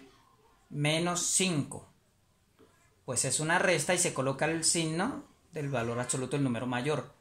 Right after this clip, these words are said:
El mayor es nueve, tiene signo negativo, ponemos menos. Ahora tenemos que desarrollar la multiplicación.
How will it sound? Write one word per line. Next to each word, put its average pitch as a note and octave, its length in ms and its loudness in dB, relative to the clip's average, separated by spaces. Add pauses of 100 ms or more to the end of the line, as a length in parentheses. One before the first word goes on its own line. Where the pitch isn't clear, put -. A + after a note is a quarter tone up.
(260)
El C#3+ 80 -4
mayor B2 260 0
es C3+ 100 4
nueve, D3+ 320 4
tiene C3+ 320 -2
signo C3 280 0
negativo, C3 540 -2 (720)
ponemos A#2 540 -4 (420)
menos. F#2 640 -10 (2500)
Ahora F#3 400 8
tenemos E3 360 2
que F#3 100 2
desarrollar F#3 840 4 (400)
la E3 260 2
multiplicación. C#3 1000 2